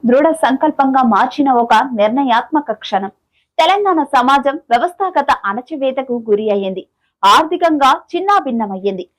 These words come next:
రాజకీయంగా పక్కకు తప్పుకుంది మరియు భావోద్వేగపరంగా గాయపడింది. విద్యార్థుల తిరుగుబాట్లు, యువత త్యాగాలు, పదే పదే ఉద్యమాలు జరిగినప్పటికీ రాష్ట్ర ఏర్పాటు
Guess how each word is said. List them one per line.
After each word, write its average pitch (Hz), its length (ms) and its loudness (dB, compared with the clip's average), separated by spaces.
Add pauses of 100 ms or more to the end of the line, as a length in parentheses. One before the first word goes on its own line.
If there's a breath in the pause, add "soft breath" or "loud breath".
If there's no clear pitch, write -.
(260)
రాజకీయంగా 320 720 2 (200)
పక్కకు 285 420 -8
తప్పుకుంది 220 460 -6 (760)
మరియు 302 280 2 (200)
భావోద్వేగపరంగా 285 960 2 (240)
గాయపడింది. 208 640 0 (360)
విద్యార్థుల 269 520 0 (120)
తిరుగుబాట్లు, 247 600 0 (240)
యువత 311 240 0 (180)
త్యాగాలు, 254 540 2 (240)
పదే 294 200 2 (100)
పదే 269 180 -2 (180)
ఉద్యమాలు 277 420 -2 (100)
జరిగినప్పటికీ 233 720 -4 (400 soft breath)
రాష్ట్ర 415 340 2 (180)
ఏర్పాటు 311 380 0